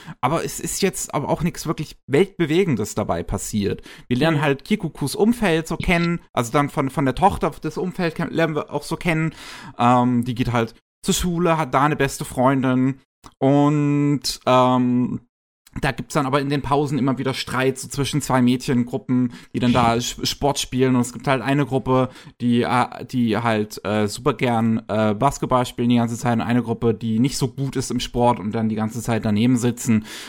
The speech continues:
Speaker 1: Und dann, äh, g-, gehört aber ihre beste F-, und, und, und die Tochter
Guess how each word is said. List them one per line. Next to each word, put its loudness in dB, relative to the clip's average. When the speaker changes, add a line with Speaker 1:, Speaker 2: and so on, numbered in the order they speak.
Speaker 1:
Und 2
dann, 0
äh, 2
g-, -18
gehört 4
aber 0
ihre 0
beste 0
F-, -8
und, -2
und, 0
und -8
die -8
Tochter 0